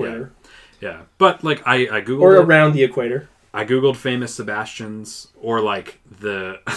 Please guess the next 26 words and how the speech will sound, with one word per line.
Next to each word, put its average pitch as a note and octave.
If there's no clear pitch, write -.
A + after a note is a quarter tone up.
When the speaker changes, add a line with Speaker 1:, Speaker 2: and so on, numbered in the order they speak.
Speaker 1:
I A2
looked A2+
up G#2+
the G#2
demographic G2
for G2
people G2+
named F#2
Sebastian, A#2
Speaker 2:
Mm. B2
Speaker 1:
uh, A2
like, F2+
in G#2
regards F#2
to G#2+
race, G#2
and F2
it A2
seems A#3
like G#3
it's G3+
about F#3+
fifty F#3
fifty. G3+
Like, A2+
Speaker 2:
Okay. B2